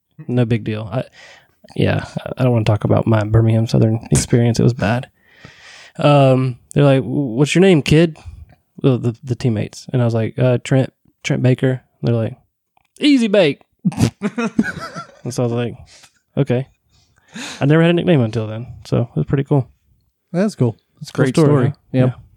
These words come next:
Speaker 2: We should, uh, share that again one day.
Speaker 1: Yep. Good, good times.
Speaker 2: One to tell the kids.
Speaker 1: Mm-hmm.
Speaker 2: All right, that's it. All right, guys, thank you so much. Thank you, Trent, again. We will have Matt back. We, uh,
Speaker 1: Oh,
Speaker 2: wish his,
Speaker 1: so
Speaker 2: uh,
Speaker 1: I've been fired?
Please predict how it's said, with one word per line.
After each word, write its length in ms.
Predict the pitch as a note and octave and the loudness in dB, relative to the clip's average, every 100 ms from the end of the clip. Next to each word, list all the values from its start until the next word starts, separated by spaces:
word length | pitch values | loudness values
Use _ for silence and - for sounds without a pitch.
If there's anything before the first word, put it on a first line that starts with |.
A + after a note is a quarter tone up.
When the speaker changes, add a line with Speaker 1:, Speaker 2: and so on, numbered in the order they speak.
| - | -8
Speaker 2:
We 160 | B2 | -4
should, 240 | B2 C3 A#2+ | -2 0 2
uh, 120 | A2+ | 2
share 240 | - C3 | 2 2
that 120 | B2 A#2 | 4 2
again 240 | A#2 A#2 | 2 2
one 140 | A2+ | 4
day. 200 | A#2 A#2 - _ _ - | 2 2 -2 _ _ -8
Speaker 1:
Yep. 160 | - - | -8 -6
Good, 260 | - C#3+ - | -2 -2 0
good 140 | D#3 | 0
times. 320 | C3+ B2+ B2+ - _ _ _ _ _ _ _ _ _ - - | 0 -2 -4 -14 _ _ _ _ _ _ _ _ _ -20 -2
Speaker 2:
One 180 | C3+ B2+ | 2 2
to 60 | |
tell 200 | A#2+ C3+ | 2 2
the 80 | B2 | 2
kids. 420 | - A#2+ G#2+ - _ | 0 0 -2 -12 _
Speaker 1:
Mm-hmm. 200 | C#3+ C3+ G#3+ - _ _ _ _ _ - - | -2 0 0 -4 _ _ _ _ _ -16 -4
Speaker 2:
All 60 | |
right, 80 | C3 | 0
that's 220 | B2+ B2+ | 2 2
it. 240 | B2+ A#2 - - - - | 0 0 -2 -12 -8 0
All 60 | |
right, 140 | C#3+ C#3 | 2 2
guys, 340 | D#3+ C#3+ C#3+ | 2 2 2
thank 180 | D#3+ D3+ | 2 2
you 60 | |
so 200 | D3+ D3+ | 2 2
much. 360 | C#3 C3 B2+ - _ _ _ _ | 4 2 0 -4 _ _ _ _
Thank 160 | C3+ C3 | -4 -2
you, 80 | C#3 | -4
Trent, 360 | - C#3 C3 | -2 0 0
again. 500 | C3 A#2 C3+ C3+ C3+ - _ _ | -4 0 2 2 0 -4 _ _
We 120 | B2 | 0
will 180 | A#2+ C3+ | 4 6
have 200 | C#3 B2+ | 4 4
Matt 260 | C3 C3 C3 | 2 2 2
back. 420 | B2+ B2 - - _ | 2 2 -2 -12 _
We, 260 | C3 B2 A#2+ | -6 -2 0
uh, 200 | A#2 A2 | 0 0
Speaker 1:
Oh, 60 | |
Speaker 2:
wish 200 | A#2 A#2 | -2 -2
his, 160 | B2+ A2+ | -2 0
Speaker 1:
so 60 | A#2 | 0
Speaker 2:
uh, 120 | B2 | 0
Speaker 1:
I've 60 | |
been 120 | C3 C3+ | 0 0
fired? 420 | D3+ C#3+ C#3+ | 2 2 2